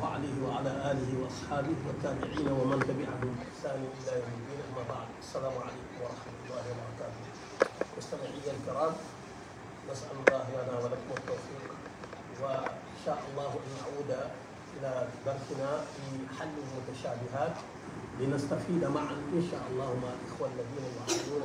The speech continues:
من بعض المتشابهات في القرآن الكريم. واليوم سنتناول جزءاً من هذه المتشابهات وكيف نتخلص منها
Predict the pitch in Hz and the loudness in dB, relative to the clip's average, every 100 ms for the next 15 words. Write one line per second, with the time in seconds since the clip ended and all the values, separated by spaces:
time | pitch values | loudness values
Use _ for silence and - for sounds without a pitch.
0 | 127 120 143 - 127 131 117 120 - 123 | 0 0 0 0 0 -2 -4 -4 -4 -2
1 | 113 - - - - - - - 127 - | 4 6 6 4 0 -4 -8 -6 -6 -4
2 | 123 180 - 120 117 117 - - - - | 2 2 4 0 -2 -4 -8 -10 -12 -12
3 | - - - - - - 123 113 - - | -12 -12 -12 -12 -10 -4 0 0 -2 -4
4 | 123 147 190 175 - - - - 143 156 | -2 4 6 6 4 -2 -4 -2 0 2
5 | 139 170 160 143 123 120 165 - 143 135 | 4 6 4 4 0 -2 -2 -2 -4 -2
6 | 127 123 147 139 127 127 123 123 - 123 | -2 0 0 0 -4 -4 -4 -4 -4 -4
7 | 120 113 135 170 - - - - - 131 | -2 0 2 2 0 -8 -12 -10 -4 -2
8 | - 180 - 143 - - 135 135 - 127 | 4 4 4 2 0 0 0 0 -2 -4
9 | 127 117 | -2 -2